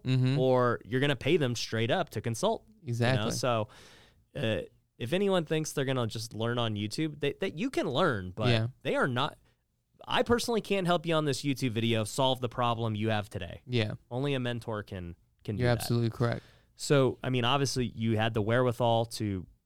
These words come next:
Speaker 2: get a mentor, to, you know, let, not care about what you made. You just wanted to learn. And you've said that multiple times. You had the smarts to be ahead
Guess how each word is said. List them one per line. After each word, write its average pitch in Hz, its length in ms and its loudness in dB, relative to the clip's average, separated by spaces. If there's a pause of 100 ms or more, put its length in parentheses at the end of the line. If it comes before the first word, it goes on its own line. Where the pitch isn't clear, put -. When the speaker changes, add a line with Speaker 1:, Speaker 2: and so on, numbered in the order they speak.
(100)
Speaker 2:
get 143 140 2
a - 20 2
mentor, 123 560 0
to, 90 500 -6 (240)
you 104 100 -6
know, 85 260 -8 (460)
let, 107 400 -2
not 117 340 -2
care 127 380 0
about 98 240 -2
what 113 160 -2
you 117 100 -4
made. 90 300 -6
You 117 80 2
just 117 180 -2
wanted 107 220 -4
to 98 80 -4
learn. 85 340 -8 (380)
And 104 100 -8
you've 98 100 -4
said 110 180 -4
that 92 140 -4
multiple 110 580 0
times. 87 540 -10
You 110 140 -4
had 107 220 -2
the 101 320 -2 (580)
smarts 143 680 0
to 123 200 -2
be 120 160 0
ahead 120 640 2